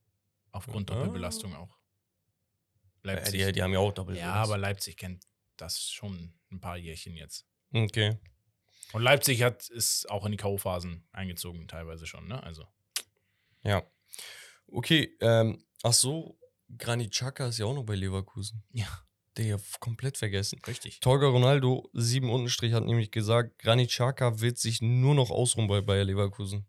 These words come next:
Speaker 2: Was sagst du dazu?
Speaker 1: Nein, falsch. Dafür ist er zu sehr Charakter.
Speaker 2: Zu viel Mentalität.
Speaker 1: Ja. Ja.
Speaker 2: Ja.
Speaker 1: Das ist kein Spieler, der, er könnte nicht, äh, ruhig sitzen und ruhig stehen auf dem Platz. Das ist so ein, so ein, das ist so ein Typ-Ding.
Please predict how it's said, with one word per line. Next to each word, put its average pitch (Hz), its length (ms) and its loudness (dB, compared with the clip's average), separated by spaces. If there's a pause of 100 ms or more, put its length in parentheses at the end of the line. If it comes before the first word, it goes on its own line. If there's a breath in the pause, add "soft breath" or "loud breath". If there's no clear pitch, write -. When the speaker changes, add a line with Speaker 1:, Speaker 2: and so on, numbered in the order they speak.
(140)
Speaker 2:
Was 107 160 0
sagst 113 220 -4
du - 20 -8
dazu? 110 380 -4 (480)
Speaker 1:
Nein, 90 480 -6
falsch. 104 520 -10 (520)
Dafür 120 560 -2
ist 117 200 -6
er 104 120 -4
zu 101 320 -6
sehr 92 200 -6
Charakter. - 540 -10 (340)
Speaker 2:
Zu - 280 -6
viel 101 180 -6
Mentalität. 95 640 -6
Speaker 1:
Ja. 87 180 -8 (320)
Ja. 90 140 -8
Speaker 2:
Ja. 95 160 2
Speaker 1:
Das 98 220 -2
ist 107 100 0
kein 135 180 4
Spieler, 120 240 2
der, 110 200 0 (180 loud breath)
er 101 120 -4
könnte 165 340 2
nicht, 156 380 -2
äh, 123 200 -2
ruhig 120 300 0
sitzen 131 560 -4
und 117 340 -6
ruhig 113 280 -2
stehen 117 240 -2
auf 107 140 -4
dem 104 80 -8
Platz. 104 360 -2 (460 loud breath)
Das 98 200 -2
ist 113 180 2
so 110 160 0
ein, 101 280 -2
so 107 60 -4
ein, 101 140 -2
das 98 120 -4
ist - 40 -2
so 113 60 0
ein 101 100 0
Typ-Ding. 98 460 -4